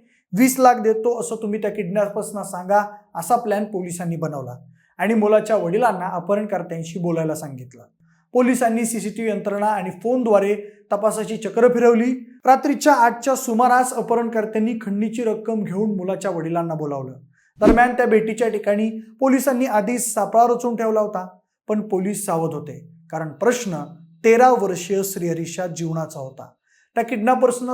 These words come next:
थोडी जरी भणक लागली असती तर त्यांनी श्रीहरीच्या जीवाचं काहीतरी बरं वाईट केलं असतं आणि सगळ्याच प्लॅनवर पाणी फेरलं असतं.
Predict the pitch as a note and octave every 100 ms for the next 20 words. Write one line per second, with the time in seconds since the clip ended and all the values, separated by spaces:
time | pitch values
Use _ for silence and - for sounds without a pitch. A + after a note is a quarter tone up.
0 | B3 A3+ A3+ A3 A#3+ F#3 F#3 A3+ B3 A3
1 | A3 A3 A3 A#3 A#3 A#3 - _ - A3
2 | G#3+ G3+ G#3+ G#3+ A3 G3 F#3 G3 F#3 E3
3 | E3 E3 F3 D#3+ D3+ F3 E3+ D3+ F#3 A#3+
4 | A#3 A#3+ A#3 G#3+ G#3+ A3+ A3 A3 - -
5 | F3+ F3 - E3+ F#3+ F#3+ - - E3 E3
6 | D3+ D3+ E3 D#3 D#3+ D3 D#3 C#3 C3+ -
7 | C3+